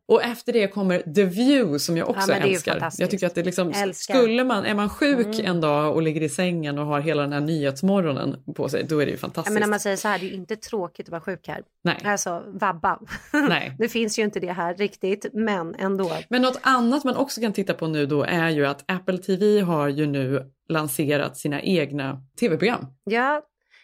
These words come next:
Speaker 2: de har ju satsat enormt mycket pengar på den här senaste storsatsningen.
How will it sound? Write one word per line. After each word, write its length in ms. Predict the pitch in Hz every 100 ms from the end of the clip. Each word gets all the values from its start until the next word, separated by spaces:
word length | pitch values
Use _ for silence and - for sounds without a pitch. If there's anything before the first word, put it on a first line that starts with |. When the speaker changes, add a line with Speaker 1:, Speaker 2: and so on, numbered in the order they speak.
| _
Speaker 2:
de 140 | 196 196
har 60 |
ju 40 | 202
satsat 340 | 226 214 - -
enormt 680 | 233 254 269 294 226 156 -
mycket 200 | 170 160
pengar 300 | 196 180 165
på 100 | 160
den 120 | 170
här 300 | 165 165 156
senaste 640 | 160 190 175 180 - 196 170
storsatsningen. 840 | - 185 - 160 - 175 170